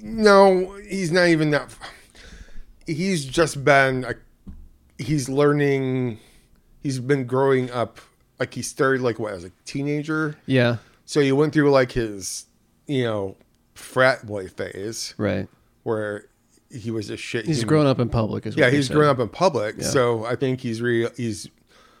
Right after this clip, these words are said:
Speaker 1: become a more mature adult. But he, during that time, he did his college frat boy phase. And
Speaker 2: Right.
Speaker 1: it, it probably a little longer than anyone else. And
Speaker 2: Right.
Speaker 1: but I,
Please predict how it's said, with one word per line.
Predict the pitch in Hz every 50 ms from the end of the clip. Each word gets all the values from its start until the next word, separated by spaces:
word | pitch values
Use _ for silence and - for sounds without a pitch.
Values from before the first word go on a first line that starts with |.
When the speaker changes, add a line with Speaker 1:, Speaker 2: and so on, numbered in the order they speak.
| _ _
Speaker 1:
become | - 139 - 156 143
a | 127 120
more | 117 113 110 110
mature | 104 104 101 - - - 110 101 98 95 92 - -
adult. | 120 107 104 98 - 113 107 107 104 104 _ _ _ -
But | 127 107 110 107 107 - _ _ _ _ 131
he, | 120 - 156 143 120 107 104 - - - - - - - - _ _ - 143
during | 127 151 147 143 131 123
that | 123 107 110 -
time, | - 156 180 196 147 123 113 113 120
he | 110 123 117 113 110 101 104 101 - - - - _ _ _ _ _ _ _ - _ _ _ _ _ _ _ _ _ _ _ _ _ _ _ -
did | 127 117 107 101
his | 90 110 107 101 -
college | - - 120 110 101 104 -
frat | - - 117 107 101 -
boy | 101 98 92
phase. | - - 98 85 78 - 92 - -
And | 92 87 87
Speaker 2:
Right. | 117 113 107 104 104 101 - - - _ _ _ _ -
Speaker 1:
it, | - 120 120 -
it | 113 113
probably | - - 120 110 110 107
a | 110
little | 113 110 104 117 107
longer | 104 107 110 98 101
than | 107 101
anyone | 104 107 98 107 107
else. | 98 95 98 104 107 107 - - -
And | 101 92 98 107 98 90 _ _ _ _ _
Speaker 2:
Right. | - 110 104 101 101 - -
Speaker 1:
but | 131 123 123 - _ _ _ _ _ _ _ -
I, | 139 143